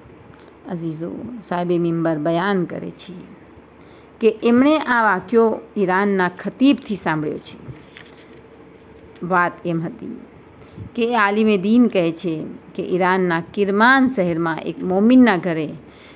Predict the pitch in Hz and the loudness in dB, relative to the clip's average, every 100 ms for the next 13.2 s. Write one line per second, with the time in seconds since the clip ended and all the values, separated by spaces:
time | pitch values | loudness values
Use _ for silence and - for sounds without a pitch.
0 | - 214 208 226 226 233 294 294 220 196 | -2 0 4 4 4 4 6 6 4 2
1 | 175 170 160 - 156 170 190 233 254 220 | 0 -2 -4 -6 -6 -2 0 2 0 0
2 | 214 214 180 185 170 151 190 - - - | -2 -2 -4 -2 -2 -2 -6 -6 -10 -8
3 | 180 165 143 254 262 202 - 165 165 - | -10 -10 0 2 2 0 0 -6 -6 -8
4 | 156 147 156 131 - - - - - - | -6 -4 -4 -4 -8 -12 -16 -20 -20 -20
5 | - - - - - 196 180 220 170 156 | -20 -20 -20 -16 -2 -2 0 0 -2 -2
6 | 175 170 156 - - 202 214 214 233 240 | -2 -2 -6 -12 -10 -4 0 2 2 2
7 | 226 190 196 196 202 233 220 180 180 185 | 2 0 -2 -2 2 4 4 4 2 -2
8 | - - - - - 156 190 190 233 247 | -6 -16 -14 -14 -12 -2 -2 4 6 6
9 | 208 185 180 190 170 160 196 202 175 170 | 4 0 0 0 -2 -4 -2 0 0 0
10 | 170 170 190 180 165 - 180 151 170 - | 0 0 0 0 -2 -4 -8 -6 -8 -2
11 | 202 254 247 202 175 170 196 170 165 170 | 2 4 4 4 2 0 -2 -4 -6 -6
12 | 156 - 202 214 165 - 143 139 - - | -8 -4 -2 -2 -6 -6 -8 -8 -12 -16
13 | - | -20